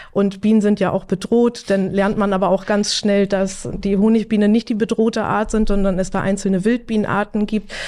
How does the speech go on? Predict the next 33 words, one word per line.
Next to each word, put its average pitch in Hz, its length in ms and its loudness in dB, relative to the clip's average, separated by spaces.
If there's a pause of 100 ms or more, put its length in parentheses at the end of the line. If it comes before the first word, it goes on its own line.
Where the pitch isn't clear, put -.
(200)
Aber 220 200 0
so 233 120 -2
fängt 262 260 -2
es 233 100 -2
eben 220 220 -2
an. 208 180 0
Die 185 100 -2
Biene 226 240 0
ist 220 120 -2
ein 208 100 0
toller 233 300 -2
Kommunikator, 220 1120 0
um 202 200 2 (340)
Umweltthemen 208 1500 2 (160)
von 202 240 0
links 196 240 -2
nach 190 160 -2
rechts - 320 -8
zu - 120 -6
tragen 190 380 -2
und 190 140 -2
in 190 80 0
die 185 100 -4
Welt 196 200 0
hinauszutragen. 175 1000 -4
Auch 190 180 -2
das - 380 -4
mache 190 300 -2
ich - 220 -8 (440)
heutzutage 185 560 -2
mit 180 220 -2
meinen 175 260 0
Bienen. 165 340 -6